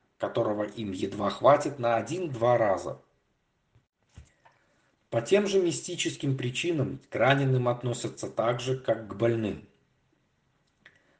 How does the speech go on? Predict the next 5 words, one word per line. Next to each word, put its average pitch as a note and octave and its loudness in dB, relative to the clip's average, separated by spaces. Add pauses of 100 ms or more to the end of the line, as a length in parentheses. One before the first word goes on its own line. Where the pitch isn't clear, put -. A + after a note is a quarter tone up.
(120)
В - -20
частности, B2+ 0
туземцы, A#2 0
раненые G#2 -4
хищниками, G2+ -6